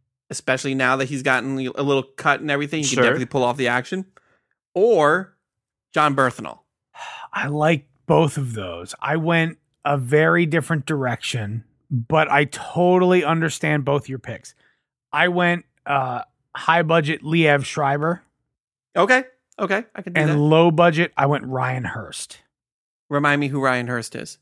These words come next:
Speaker 3: Opie, Sons of Anarchy. C-, C J, C J.
Speaker 2: Yes. Okay,
Speaker 3: As a,
Speaker 2: listen.
Speaker 3: as a low budget pick, I gotta think Ryan Hurst is
Speaker 2: Oh,
Speaker 3: a
Speaker 2: yeah, no, I
Speaker 3: solid
Speaker 2: think
Speaker 3: pick.
Speaker 2: you're right on. I think you're solid for him. I think he'd be great.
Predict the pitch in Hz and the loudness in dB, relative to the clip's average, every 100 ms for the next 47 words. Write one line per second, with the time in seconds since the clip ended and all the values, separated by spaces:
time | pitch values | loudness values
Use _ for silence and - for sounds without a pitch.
0 | _ - 127 120 123 110 - _ - 123 | _ 2 4 2 -4 -10 -16 _ -4 -2
1 | 107 98 90 80 - - _ _ _ _ | -2 -4 -8 -10 -14 -20 _ _ _ _
2 | _ - - 214 - - 226 190 196 170 | _ -4 0 0 -2 0 2 4 2 2
3 | - - 185 165 151 139 143 117 - - | -4 -2 0 2 2 2 2 2 2 0
4 | - - 175 117 165 160 - - - 175 | -2 0 2 2 2 0 -4 -12 -2 0
5 | 170 170 196 214 233 214 - - 233 196 | 2 2 2 2 0 -2 -8 -4 0 0
6 | 131 - - _ _ _ _ _ _ - | 0 -8 -20 _ _ _ _ _ _ -4
7 | 160 160 170 151 175 147 156 151 139 131 | 0 2 0 -2 -6 -2 2 2 0 -4
8 | 135 120 - - 131 110 110 - _ _ | -6 -6 -14 -6 -6 -6 -12 -18 _ _
9 | - 233 202 285 - 196 - 185 175 151 | -2 0 2 2 4 2 0 0 2 4
10 | 147 175 98 98 147 120 110 - 151 180 | 4 4 2 0 0 0 0 2 2 2
11 | 98 101 90 90 90 123 110 113 110 123 | -2 -4 -4 -6 -6 -4 -2 -4 0 0
12 | 147 | 0